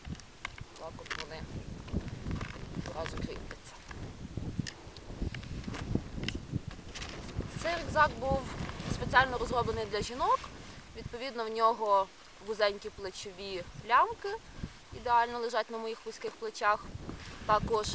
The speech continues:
доволі вузький набедрений пояс. Е, є доступ з можливістю, е, путівої системи зовнішньої, дві кишеньки в клапані.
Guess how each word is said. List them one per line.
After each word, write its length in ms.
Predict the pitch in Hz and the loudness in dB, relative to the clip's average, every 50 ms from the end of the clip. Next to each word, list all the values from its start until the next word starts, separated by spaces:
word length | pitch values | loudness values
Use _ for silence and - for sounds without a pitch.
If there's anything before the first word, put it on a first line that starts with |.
| - - - | -4 -4 -2
доволі 400 | 214 208 208 208 214 214 214 196 - - - - - - - | 2 4 4 6 6 6 6 4 4 0 -10 -12 -12 -10 -8
вузький 500 | 202 208 - - - - 214 196 185 180 180 - - - - - - - - - - - - 196 | -6 -6 -6 -6 -4 0 2 2 2 2 -2 -8 -10 -12 -12 -12 -12 -12 -12 -12 -12 -10 -8 -6
набедрений 500 | 202 185 202 202 196 202 180 180 180 185 - - | -2 0 2 2 2 0 -2 -2 -4 -4 -4 -2
пояс. 320 | 285 330 381 415 466 453 - - - - - - - - - - - - - - - - - - - - - - - - - - - - - - - - - - - - - 202 | -2 0 0 0 0 -2 -4 -6 -10 -10 -12 -14 -14 -14 -16 -16 -14 -14 -14 -12 -12 -12 -10 -10 -10 -10 -10 -10 -8 -8 -8 -8 -10 -10 -10 -12 -10 -10 -10 -8 -8 -2 2 4
Е, 220 | 220 220 220 220 | 6 6 6 6
є 360 | 233 226 262 294 311 320 311 285 262 - - - | 4 2 2 6 8 8 8 8 6 -2 0 4
доступ 440 | 262 233 226 - - - - 233 196 - - - - - - - - - - - - - - - - - - - - - | 6 6 6 4 2 -2 -4 -4 -4 -6 -8 -10 -10 -6 -6 -4 -4 -4 -6 -8 -10 -14 -14 -14 -14 -14 -12 -12 -10 -8
з 80 | 208 | -6
можливістю, 800 | 208 208 214 226 214 202 214 208 - - - 208 190 190 190 180 - - - - - - - - - - - - - - - | -4 -2 0 2 2 2 0 -2 -4 -2 0 2 4 4 4 4 2 -2 -4 -8 -12 -12 -12 -12 -12 -12 -12 -12 -10 -6 0
е, 180 | 185 196 196 190 - | 4 4 4 4 2
путівої 360 | - 208 190 220 196 202 190 190 | -2 -8 -6 -2 0 2 2 0
системи 460 | - - - - 330 415 440 392 370 | -2 -6 -4 -4 -2 -2 -2 -4 -2
зовнішньої, 680 | - 359 349 339 339 349 - 339 320 320 311 302 302 302 - - - - - - - - - - - - - - - | -2 -2 -2 -2 -4 -6 -6 -4 -2 -2 -2 -2 -2 -4 -4 -8 -12 -14 -14 -14 -14 -14 -14 -14 -16 -14 -14 -12 -8
дві 120 | - 208 220 | -6 -6 -4
кишеньки 440 | - 202 - - 190 190 185 - 190 | -4 -2 -2 0 -2 -2 -2 -6 -8
в 80 | 180 | -6
клапані. 500 | - 262 311 415 440 - 381 349 339 339 | 2 4 4 4 4 2 -4 -6 -8 -8